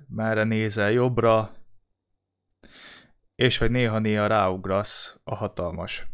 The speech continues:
faszomra. Nem akartam csúnyán beszélni ezzel a streamnek alkalmából, hisz tudjuk jól, hogy mindenkit kihúztak már egyszer a probléma faszából.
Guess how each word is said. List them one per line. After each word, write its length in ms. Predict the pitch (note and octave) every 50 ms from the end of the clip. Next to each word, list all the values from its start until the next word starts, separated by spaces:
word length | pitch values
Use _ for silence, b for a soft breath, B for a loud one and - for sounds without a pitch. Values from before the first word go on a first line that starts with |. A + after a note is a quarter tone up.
| - - - - -
faszomra. 640 | - - - - - - _ C#2+ D#2 - - - _ b b b b b b b
Nem 140 | - - F#2
akartam 560 | C#3 B2+ - - A#2 A#2 A#2 - A#2 A2+ A2+
csúnyán 460 | - - - B2 A#2+ A#2 A2+ A2 A2
beszélni 600 | A2 A2+ A2 - - B2 A#2 A2+ A2 A2 A2+ A2+
ezzel 280 | A#2 A2+ G#2 G#2+ G#2+ G#2+
a 80 | G#2
streamnek 540 | G2+ - - - - A2+ A2+ G#2+ G#2 G#2 -
alkalmából, 1040 | A#2 A#2+ B2 B2 A#2+ - B2+ A#2+ A#2+ A#2+ A#2 A#2 A2+ G#2+ G#2 A2+ A2 A2 A2 G#2+ - - - _ b b b b b b b b b
hisz 140 | - - -
tudjuk 360 | - - F3+ C#3 A#2 G#2+ -
jól, 440 | - B2 B2+ C3 C3+ C3 C#3 D3 C#3+ - -
hogy 180 | - B2 A#2+
mindenkit 640 | C#3 E3 E3+ D#3+ C3 A2+ A#2 A#2 - - B2+ B2+ B2+ -
kihúztak 600 | - - C3+ A2+ A2+ A2 G#2+ - - A#2+ - -
már 220 | A#2 A#2 A#2 A2+
egyszer 760 | A#2 A#2 A#2 - - - B2+ B2 B2+ C3 C3+ C#3 D3 D3+ - - _ _ _ _ _ _ _ _ _ _ _ _ _ -
a 80 | C3+ B2+
probléma 500 | - - A2 G2 - G2+ G#2+ G#2 F#2 F#2+
faszából. 840 | - - D2+ - - - - - - - - - - - -